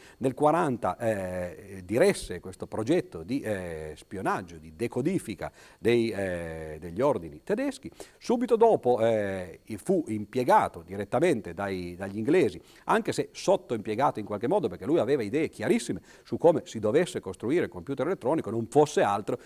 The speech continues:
che perché l'aveva inventato lui, no, nella sua tesi, per l'appunto. E invece gli inglesi da questo punto di vista furono un pochino conservatori, un po' troppo conservatori, non riuscirono mai, non capirono mai quale fosse l'importanza di questa macchina universale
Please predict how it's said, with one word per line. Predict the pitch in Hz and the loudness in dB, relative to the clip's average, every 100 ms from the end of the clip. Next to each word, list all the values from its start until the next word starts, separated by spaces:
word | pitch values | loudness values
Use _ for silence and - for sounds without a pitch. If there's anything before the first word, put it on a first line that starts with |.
| - | -6
che | - | -4
perché | - 123 139 - | -2 0 0 -2
l'aveva | 104 104 113 | -2 2 2
inventato | 107 101 107 107 104 143 | 2 0 -4 -4 0 2
lui, | 92 110 | 2 -2
no, | 87 95 | -4 -8
nella | 98 92 | -6 -8
sua | 87 123 | -4 -4
tesi, | 160 113 80 82 | 0 -2 -4 -10
per | 87 | -8
l'appunto. | 85 - 78 113 | -8 -10 -12 -6
E | |
invece | 180 240 156 | 0 2 2
gli | |
inglesi | 170 190 220 185 - - | 0 2 2 2 -6 -12
da | - - | -8 -4
questo | 151 - | -2 -4
punto | 185 180 | -8 -4
di | 131 | -2
vista | 156 190 101 | -2 -4 -8
furono | - 185 139 95 | -6 -4 -4 -6
un | 104 | -10
pochino | 104 107 202 - | -10 -8 -6 -8
conservatori, | - 98 92 117 104 110 208 | -10 -12 -6 -6 -4 -2 -2
un | 90 | -2
po' | - 92 | -10 0
troppo | 107 - - | 0 0 -6
conservatori, | 80 80 107 131 156 233 180 - - - | -16 -12 -4 -2 2 2 0 -8 -20 -8
non | 151 208 247 | 0 2 2
riuscirono | 190 175 226 202 135 | 0 -2 -2 0 0
mai, | 165 175 110 | 2 2 0
non | 107 110 | -2 -4
capirono | 113 196 151 117 | -2 0 0 2
mai | 175 143 107 | 2 2 0
quale | 101 101 | -4 -6
fosse | 85 151 117 | -2 -2 -2
l'importanza | 104 127 123 117 165 170 123 101 | -4 -4 -2 -2 0 -2 -2 -6
di | 95 | -4
questa | 113 104 | -4 -4
macchina | 131 147 127 110 | -4 -4 -6 -6
universale | 135 135 127 127 110 - 202 127 98 | -2 0 2 0 0 2 4 2 -4